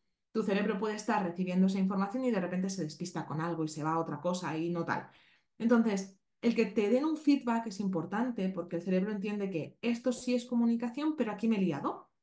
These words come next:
Entonces, lo que quieres es esto. Pues la siguiente vez, como ya me han dicho desde fuera qué es lo que sí que es y qué es lo que no, pues yo sigo buscando la onda que me ha confirmado que sí que es y que me ha generado dopamina,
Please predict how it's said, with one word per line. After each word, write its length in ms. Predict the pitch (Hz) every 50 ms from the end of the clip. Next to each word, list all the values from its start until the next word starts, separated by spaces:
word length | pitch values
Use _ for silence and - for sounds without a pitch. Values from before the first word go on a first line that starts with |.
| _ _ _ _ _
Entonces, 560 | - 233 254 247 233 240 202 190 196 - - _ _
lo 180 | - 240 247 240
que 120 | 226 190
quieres 260 | - 233 226 277 285 294
es 100 | - 285
esto. 420 | 330 339 - - - 143 - - - _ _ _
Pues 160 | 208 202 196
la 80 | 185
siguiente 460 | 190 - 170 165 160 165 185 185 214 214
vez, 320 | 247 247 269 339 339 - -
como 160 | - 233 202
ya 140 | 190 185 190
me 100 | 196 196
han 140 | 196 196 196
dicho 400 | 196 262 277 277 - - - 202
desde 220 | 180 180 180 170
fuera 320 | 170 - 233 233 214 190 190
qué 200 | - 202 196 196
es 120 | 196 190
lo 160 | 196 190 190
que 100 | 190 190
sí 200 | 185 - 202 190
que 160 | 190 202 220 226
es 180 | 196 - - -
y 120 | 190 185
qué 140 | 170 160 165
es 80 | 170
lo 100 | 185 180
que 120 | 175 208 226
no, 300 | 254 285 - - - - - - _ - - _ _
pues 160 | - 269 254 -
yo 100 | 240 226
sigo 240 | - 240 233 262
buscando 480 | 262 254 233 - - 240 247 269 262 269
la 280 | 262 233 202 180 185 196
onda 640 | 240 277 302 302 285 262 262 254 285 370 - - - _ _ _ _ _ _ _ _ _ _ _ _ _ _ _ _ _ _ _ _ _ _ _ _
que 120 | - 254 226
me 120 | 226 226
ha 100 | 233 233
confirmado 640 | - 262 254 254 - 247 220 226 226 226 254 269 -
que 120 | - 220 208
sí 220 | - - 240 233
que 140 | - 247 262
es 120 | 285 - 311
y 40 |
que 100 | - 208
me 60 | 202 202
ha 60 | 202
generado 360 | - 262 254 240 233 254 311
dopamina, 800 | 330 - 262 208 220 285 349 381 349 269 - - - - _